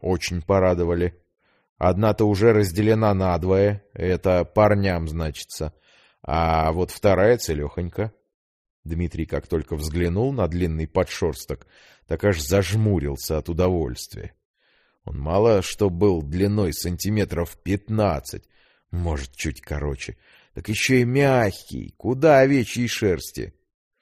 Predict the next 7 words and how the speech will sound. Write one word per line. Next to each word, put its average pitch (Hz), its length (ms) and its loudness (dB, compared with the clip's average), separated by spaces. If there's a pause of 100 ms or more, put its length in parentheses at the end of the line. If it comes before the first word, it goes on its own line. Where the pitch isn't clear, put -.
(420)
Вот 101 200 0
состригут, 117 760 0
и 80 60 -2
будет 117 400 -4
у 80 60 -2
них 101 280 -4
пряжа. 87 800 0